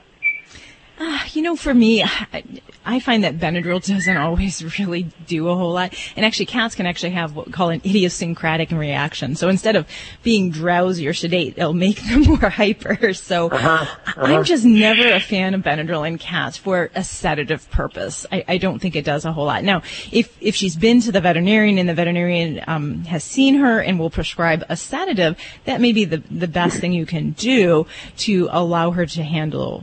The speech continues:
Speaker 1: um, for you to h-, handle her a little bit more. But
Speaker 2: Yep.
Speaker 1: otherwise, I,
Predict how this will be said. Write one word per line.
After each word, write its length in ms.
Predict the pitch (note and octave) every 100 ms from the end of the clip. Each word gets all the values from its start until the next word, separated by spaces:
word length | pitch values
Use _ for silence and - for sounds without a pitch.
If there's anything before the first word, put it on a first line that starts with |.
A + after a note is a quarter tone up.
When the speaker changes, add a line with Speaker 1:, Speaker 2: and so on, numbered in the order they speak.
| -
Speaker 1:
um, 300 | - D3 -
for 160 | - F#3+
you 140 | F3+
to 60 | D#3
h-, 180 | E3 - F3
handle 220 | F3+ D#3+
her 120 | E3
a 100 | D3
little 180 | - D3+
bit 160 | - -
more. 480 | E3 F3 F2+ E2+ - - - - -
But 120 | E3+
Speaker 2:
Yep. 240 | D#3 - -
Speaker 1:
otherwise, 840 | G#3+ C#4 A#3 F#3+ E3+ D#3+ D#3 E3+
I, 180 | - F#3+